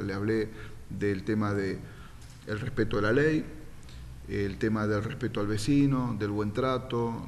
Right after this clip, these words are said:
de que sin salirnos de la ley se puede ser cortés y riguroso. La, les agradecí el servicio público que ellos ofrecen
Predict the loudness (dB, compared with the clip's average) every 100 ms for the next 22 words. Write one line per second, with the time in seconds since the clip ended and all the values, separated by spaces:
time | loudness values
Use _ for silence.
0 | -6 -4 -2 -2 -4 -6 -14 -18 -16 -16
1 | -10 -4 -2 2 2 6 6 6 6 6
2 | 6 6 8 6 4 -4 -8 -8 -4 0
3 | 2 2 4 2 2 2 0 4 2 2
4 | -4 -10 -12 -14 -16 -16 -16 -16 -8 -2
5 | 0 0 -2 0 2 2 0 -4 -8 -10
6 | -12 -14 -18 -18 -12 -4 -2 -2 -2 -4
7 | -4 -6 -8 -10 -12 -14 -16 -16 -14 -16
8 | -8 -2 0 2 4 4 4 4 4 4
9 | 0 0 0 2 4 4 4 2 -2 -4
10 | -6 -2 0 0 -2